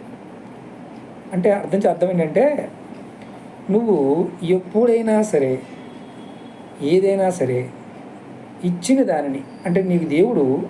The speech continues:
ఇచ్చిన దాన్ని, జాగ్రత్త చేసుకోమని ఇచ్చిన దాన్ని నువ్వు దాన్ని వద్దని వదిలేస్తే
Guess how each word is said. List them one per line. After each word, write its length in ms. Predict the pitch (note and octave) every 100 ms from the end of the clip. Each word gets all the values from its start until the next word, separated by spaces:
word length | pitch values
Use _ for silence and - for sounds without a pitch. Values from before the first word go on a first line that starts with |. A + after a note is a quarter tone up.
| - - - - G#3
ఇచ్చిన 320 | F3+ - B3+
దాన్ని, 380 | F#3 C#3+ C3+ C#3+ - - - C3+
జాగ్రత్త 520 | D3+ F3+ G3+ G#3+ F#3
చేసుకోమని 400 | F3+ - E3+ D3
ఇచ్చిన 260 | C3+ D#3
దాన్ని 300 | C#3 A#2+ A2+ C#3 - - - - - F3
నువ్వు 120 | E3+
దాన్ని 300 | D#3+ D3+ B2
వద్దని 400 | C#3+ D3 G#3+ F3+ - - - - -
వదిలేస్తే 560 | C3+ C#3 B2+ - C#3